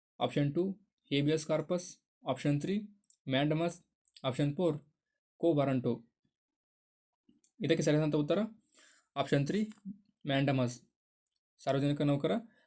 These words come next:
ಆ, ಸಾರ್ವಜನಿಕ ಕರ್ತವ್ಯಗಳನ್ನು ಮಾಡಲು ವಿಫಲನಾದಲ್ಲಿ ಆತನ ವಿರುದ್ಧ ಮ್ಯಾಂಡಮಸ್ ಅನ್ನುವಂಥ ರಿಟ್ಟನ್ನು ಹೊರಡಿಸಲಾಗುತ್ತದೆ. ಅದೇ ರೀತಿ ಸರ್ಶಿಯೋರರಿ, ಸರ್ಶಿಯೋರರಿ ಇದು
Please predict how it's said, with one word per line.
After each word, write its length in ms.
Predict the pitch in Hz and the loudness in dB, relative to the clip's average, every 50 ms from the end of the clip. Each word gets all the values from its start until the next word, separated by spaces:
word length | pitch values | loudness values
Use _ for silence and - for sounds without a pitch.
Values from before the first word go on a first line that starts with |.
| _ _ _ _ _ _ _ _ - 139 | _ _ _ _ _ _ _ _ 0 2
ಆ, 100 | 135 131 | 2 2
ಸಾರ್ವಜನಿಕ 460 | 127 - 131 143 156 156 156 156 170 | 2 2 2 2 2 0 0 0 -2
ಕರ್ತವ್ಯಗಳನ್ನು 600 | 160 - 143 127 - - 147 143 143 147 143 143 | 0 0 0 -2 0 0 0 2 2 2 2 2
ಮಾಡಲು 260 | 139 135 139 147 147 139 | 2 2 2 2 2 0
ವಿಫಲನಾದಲ್ಲಿ 600 | 131 - 143 139 139 139 170 170 143 143 147 - _ _ _ _ _ - _ _ _ | 0 0 0 0 0 0 2 2 2 0 0 -4 _ _ _ _ _ -20 _ _ _
ಆತನ 240 | 131 131 131 156 151 | -2 2 4 4 4
ವಿರುದ್ಧ 260 | 147 143 147 151 156 | 4 4 4 2 2
ಮ್ಯಾಂಡಮಸ್ 500 | 175 170 151 139 135 139 143 143 147 143 | 2 2 2 2 2 2 2 0 0 0
ಅನ್ನುವಂಥ 240 | 147 147 143 143 143 | 0 0 0 0 0
ರಿಟ್ಟನ್ನು 340 | 139 135 139 143 147 156 156 | 0 -2 -2 -2 -2 -2 -2
ಹೊರಡಿಸಲಾಗುತ್ತದೆ. 800 | 147 135 143 139 143 135 135 123 - 156 190 214 214 - - _ _ _ _ _ _ _ _ _ _ | -2 -4 -4 -2 0 -2 0 0 -2 -2 -2 -2 -4 -8 -16 _ _ _ _ _ _ _ _ _ _
ಅದೇ 160 | 143 139 156 160 | 0 2 4 4
ರೀತಿ 540 | 170 170 - 202 208 202 - - _ _ _ - | 4 2 0 -4 -4 -4 -8 -14 _ _ _ -16
ಸರ್ಶಿಯೋರರಿ, 680 | - - 190 - - - 170 170 170 170 175 202 220 214 - _ _ _ _ _ _ _ _ _ _ _ _ _ _ _ _ _ _ _ | -6 -4 -2 -2 2 2 4 4 4 4 4 2 0 -4 -8 _ _ _ _ _ _ _ _ _ _ _ _ _ _ _ _ _ _ _
ಸರ್ಶಿಯೋರರಿ 640 | - - - 143 139 143 - - 180 175 170 170 160 165 | -12 -4 -2 -2 -2 -2 0 2 2 4 4 4 4 4
ಇದು 380 | 160 190 175 147 147 - - | 2 4 2 2 0 -2 -8